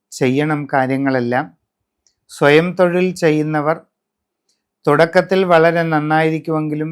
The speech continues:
പിന്നീട് പ്രതികൂലാവസ്ഥകൾ നേരിടാം. കരുതലെടുക്കുക. ഔദ്യോഗിക രംഗത്ത് പ്രവർത്തിക്കുന്നവർക്ക് അനുകൂലമായ പല മാറ്റങ്ങളും സ്ഥാനക്കയറ്റവുമൊക്കെ ഉണ്ടാകാനുള്ള സാധ്യതയുണ്ട്.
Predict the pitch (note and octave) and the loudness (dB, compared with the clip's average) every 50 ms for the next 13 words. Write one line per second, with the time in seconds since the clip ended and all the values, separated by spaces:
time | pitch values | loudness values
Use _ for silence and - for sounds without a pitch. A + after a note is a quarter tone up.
0 | D#3+ D#3 _ - C#3+ C#3+ D3 D3+ D#3 D#3 D#3 D#3+ D#3 - D3+ C3+ C3 C#3+ C#3+ D#3 | -12 -12 _ -6 -4 -4 -2 -2 -2 -2 -2 -4 -4 -4 -4 -2 -2 -2 -2 -2
1 | E3 D#3+ D#3+ D#3 D3+ D3+ D3+ C#3 - _ - C#3+ C#3 C#3+ C#3 C3+ C3 B2 B2 B2 | -2 0 0 0 -2 -2 -4 -8 -8 _ -4 -4 -2 -2 -4 -4 -4 -6 -6 -6
2 | B2+ B2+ C3 C3 D3 - - _ _ - C#3 B2+ B2+ C3+ C3 D3+ D3+ C#3+ C3+ B2+ | -6 -4 -4 -4 -4 -6 -12 _ _ -4 -4 -2 -2 -2 -2 -2 -2 -2 -2 -4
3 | B2 A#2+ - - B2+ A#2 A#2 B2 D#3 - _ _ _ _ _ _ _ _ _ _ | -6 -8 -10 -10 -10 -8 -8 -8 -10 -12 _ _ _ _ _ _ _ _ _ _
4 | _ _ _ _ _ _ _ _ _ _ _ _ _ _ _ _ C#3 C3 C3+ D3 | _ _ _ _ _ _ _ _ _ _ _ _ _ _ _ _ 0 2 2 2
5 | D#3 D#3 D3+ F3+ F3+ F#3 F#3 F3+ F3 F#3 F3 F#3 E3+ E3+ D#3 D#3 D#3 E3+ D#3+ E3 | 2 0 0 2 4 4 4 2 0 0 0 0 2 0 0 0 -2 -2 -2 -2
6 | - E3+ D3+ E3 D3+ C#3+ D3 D3+ D3 - - D#3+ C#3 - E3 E3 D#3 D3 D3 D3 | -4 -6 -2 0 0 0 0 -2 -4 -6 -10 -10 -8 -6 -6 -6 -4 -4 -4 -4
7 | C#3 - - D3 C#3+ D#3 F#3 - _ _ _ _ _ _ _ _ - C3+ C3 C#3 | -6 -6 -6 -6 -6 -6 -6 -10 _ _ _ _ _ _ _ _ -6 -4 -4 -2
8 | D3 D3 D#3+ E3+ E3+ F3 E3 D#3+ D#3 D#3 D3+ D3+ D3 C#3+ - C#3+ C#3 C#3 D3+ D#3 | -2 -2 -2 -2 -2 -2 -2 0 0 -2 -2 -2 -4 -4 -4 -4 -4 -2 -4 -4
9 | D#3 D3 C#3+ C3+ - D3 C#3 C#3 C#3 C#3+ D3 D3+ D#3 _ _ _ _ _ _ _ | -4 -4 -6 -6 -8 -8 -6 -6 -6 -6 -8 -10 -14 _ _ _ _ _ _ _
10 | _ _ _ _ - - - - _ _ - C#3 C3+ C#3+ D3+ D#3+ F3+ E3+ F3+ - | _ _ _ _ -20 -20 -20 -20 _ _ 0 0 2 2 0 -2 -4 -4 -4 -2
11 | E3+ E3 E3+ E3 E3 F3+ E3+ E3 D#3+ D#3 C#3+ C#3 C#3 - D3 D3+ D3+ - _ C#3 | 0 0 0 -2 -4 -6 -4 -4 -4 -6 -8 -8 -8 -8 -8 -8 -10 -12 _ -12
12 | C3+ C3+ C3+ C3+ C#3 C#3+ C#3+ C#3 D3+ D3 C#3+ C#3+ C#3 C3 C3 C3 C#3+ E3 - _ | -8 -8 -4 0 0 0 0 0 -4 -6 -6 -6 -8 -8 -6 -6 -8 -8 -12 _
13 | _ _ _ _ _ _ _ _ _ - - - C#3 B2+ C3+ C3+ - _ D3 C3 | _ _ _ _ _ _ _ _ _ -18 -6 -2 -2 0 -2 -2 -4 _ -4 -2
14 | A#2+ B2 C#3 C#3+ B2+ G#2+ G#2+ G2+ G#2+ | -2 -2 -2 -2 -4 -6 -8 -12 -14